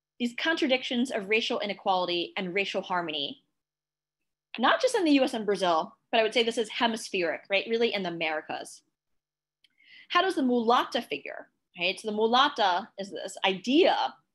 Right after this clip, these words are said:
right, of, um, a, a woman of European and African descent, right? How does she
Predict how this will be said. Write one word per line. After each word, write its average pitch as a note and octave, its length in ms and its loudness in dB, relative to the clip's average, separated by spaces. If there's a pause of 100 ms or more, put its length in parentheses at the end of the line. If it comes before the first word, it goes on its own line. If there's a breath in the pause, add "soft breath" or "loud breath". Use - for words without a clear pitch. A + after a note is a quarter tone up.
(340)
right, F3+ 300 2
of, F#3 580 6 (500)
um, F3+ 320 4 (140)
a, F#3+ 160 4 (120)
a G#3+ 60 4
woman G3 520 0
of E3+ 380 0 (520)
European F#3+ 540 0
and F3 140 -6
African F3 280 -2
descent, - 600 -6 (640 loud breath)
right? A#3 200 2
How F#4+ 160 0
does B4+ 100 0
she D4 560 2